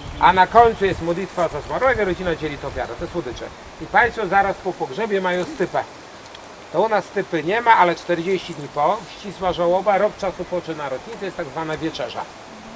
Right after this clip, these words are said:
Spotkanie rodzinne w domu z modlitwą za zmarłego,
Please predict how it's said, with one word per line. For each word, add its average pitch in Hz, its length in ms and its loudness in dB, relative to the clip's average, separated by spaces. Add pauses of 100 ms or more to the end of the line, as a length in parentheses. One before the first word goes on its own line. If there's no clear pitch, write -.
(320)
Spotkanie 190 480 4
rodzinne 160 500 0
w 139 80 -4
domu 160 380 6
z 139 40 -6
modlitwą 180 360 -4
za 151 100 -4
zmarłego, 131 720 2